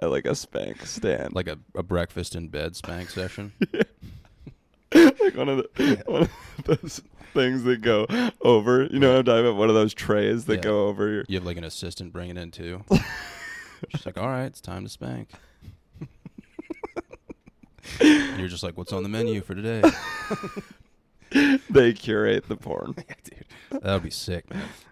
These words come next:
Speaker 1: And it always comes with O J as well. <laughs>
Speaker 2: Fucking no pulp, dude.
Speaker 1: Yeah.
Speaker 2: Be sick, man.
Speaker 1: We strained out the pulp. <clears throat> Also, anal. Anal's on the
Speaker 2: Yeah.
Speaker 1: menu.
Speaker 2: Dude, if,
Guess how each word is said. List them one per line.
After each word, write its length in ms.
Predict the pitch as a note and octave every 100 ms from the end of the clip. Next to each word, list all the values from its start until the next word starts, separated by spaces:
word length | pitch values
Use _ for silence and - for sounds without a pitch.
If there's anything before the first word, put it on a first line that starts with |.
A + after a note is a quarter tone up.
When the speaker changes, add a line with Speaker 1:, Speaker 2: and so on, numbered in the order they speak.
| -
Speaker 1:
And 100 | A#2
it 80 | A2
always 280 | G2+ G2 -
comes 240 | G2+ A2+
with 120 | F#2 -
O 140 | - D2
J 120 | G#1+ -
as 140 | - -
well. 280 | - - - _ _ _ _ _ _ _ _ _ _ _ _ _
<laughs> 0 |
Speaker 2:
Fucking 1120 | - - - - A#2+ - - - - D2+ F2 D#2+
no 160 | E2+
pulp, 280 | D2 E2 E2+
dude. 240 | F#2+ F#2+ F#2 - - -
Speaker 1:
Yeah. 80 | C#3 -
Speaker 2:
Be 60 |
sick, 320 | - F2+ E2+ -
man. 220 | E2+ F2 - _ _ _ - G3+ A3 G3+ C#3+ -
Speaker 1:
We 100 | -
strained 360 | - G#2+ G2+
out 160 | G2 -
the 80 | -
pulp. 340 | - B1+ - - -
<clears throat> 480 | - C2 - -
Also, 500 | F#2 G#2 - F#2 C#2 - -
anal. 320 | G#2 F2 - - _ _ _ _ _ _ _ _ _ _ _ _ _ _ _ - -
Anal's 340 | A2 G2+ - -
on 120 | -
the 60 | -
Speaker 2:
Yeah. 60 |
Speaker 1:
menu. 240 | - - F#3+ _ _ _ _
Speaker 2:
Dude, 160 | G2 F2+
if, 140 | D#2